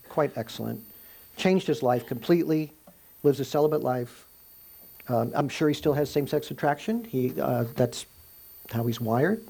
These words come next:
But he's living for Jesus, and he's choosing to follow Jesus. He said this. He said, quote, "All my life, I'd been told to be true to myself. But the self is corrupted by sin. Therefore,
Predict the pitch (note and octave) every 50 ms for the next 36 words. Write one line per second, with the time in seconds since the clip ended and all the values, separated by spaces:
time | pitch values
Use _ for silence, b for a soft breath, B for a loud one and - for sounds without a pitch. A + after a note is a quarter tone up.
0 | A3 B B B B B B B B - B2 - C3+ B2+ - B2+ B2+ B2+ B2 -
1 | D3 C3 - - A#2 A#2 A2+ A#2+ A2+ - A#2 A#2 A2+ A2+ - - A#2+ A2+ A#2 A#2
2 | A2+ A#2 - A#2 A2+ A2+ A2+ A2+ - A2+ G#2+ G2+ - - - - - - - -
3 | - B B B B B B B B B B B B B B B - E3 - -
4 | - - A#3 F3+ C3+ G#2+ - - - - - - - - b b b b b b
5 | b b b b - D3 - - D3+ C3+ B2+ - - F3 D#3+ D3+ - - E3+ D#3+
6 | F3+ G3 G#3+ G#3+ G#3 G#3 G#3 E3+ C3 B2 A#2+ A#2 A#2+ A#2 - - - - - -
7 | _ - C#3+ C#3+ C3+ - C#3 C3 C3 - - G3 F#3+ F#3+ G3 G#3 G3 - - -
8 | D3 C#3 B2+ - - - - F3+ F#3 F#3 F3+ - - E3+ D3+ D3 C#3+ C#3+ C#3 -
9 | - - B2+ A2+ - - - - - - - - - - - - - - - -
10 | B B B B B B B B B B B B B B B - - - - -
11 | - D3+ - - - - C#4 E4 C#4+ F#3 G3 - - - - - _ _ _ -
12 | - - - D3 B2+ - - - D#3 D3+ E3 E3 - - F#3 E3+ - G3 G3 G3
13 | G3 - - C4+ D4+ D#4+ G3+ B2 A2 - - C#3+ D3+ - - - - - - -
14 | - - - - - - B B B B B B B - F3+ A3 F4 G#4+ - -
15 | D#3 B2+ A#2+ A#2 A#2 C#3+ D#3